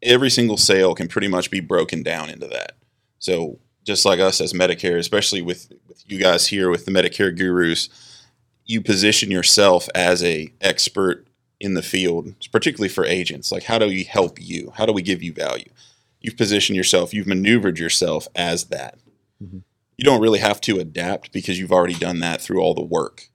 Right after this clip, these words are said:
Speaker 1: You know, the agents can tell, "Oh, he's already adapted." And then negotiation is, you know, what does it take to be part of the team?
Speaker 2: Yeah.
Speaker 1: And that's,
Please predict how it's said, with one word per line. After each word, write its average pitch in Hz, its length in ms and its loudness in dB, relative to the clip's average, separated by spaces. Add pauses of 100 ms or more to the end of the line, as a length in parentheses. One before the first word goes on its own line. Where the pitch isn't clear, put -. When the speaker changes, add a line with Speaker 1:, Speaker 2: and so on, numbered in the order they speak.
(160)
Speaker 1:
You - 100 -14
know, - 20 -10
the - 120 -6
agents 98 320 0
can - 160 -10
tell, 90 300 2
"Oh, 113 120 6
he's 101 180 -4
already 87 220 0
adapted." 76 340 -6
And 95 60 -2
then 107 120 2
negotiation 90 640 0
is, - 320 -2
you 87 80 -10
know, 76 60 -8
what 95 80 2
does 90 140 -2
it - 80 -12
take - 180 -4
to 78 60 -12
be - 100 -18
part 80 220 -4
of - 60 -16
the - 60 -20
team? - 200 -20 (440)
Speaker 2:
Yeah. 98 200 -10 (120)
Speaker 1:
And 95 120 -4
that's, - 340 -4